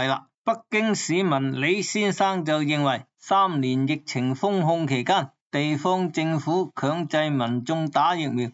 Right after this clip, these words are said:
導致好多人患上咗各種後遺症，所以而家出現咗殊死暴增嘅現象。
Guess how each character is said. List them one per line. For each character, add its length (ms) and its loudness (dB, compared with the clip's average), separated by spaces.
導 400 2
致 280 2
好 260 0
多 240 2
人 220 0
患 260 2
上 260 0
咗 320 0
各 320 -2
種 240 -2
後 300 0
遺 100 -2
症， 260 -2
所 320 2
以 460 2
而 40 -6
家 200 2
出 320 -6
現 260 0
咗 180 0
殊 220 -2
死 500 0
暴 320 0
增 400 0
嘅 260 0
現 160 2
象。 240 -2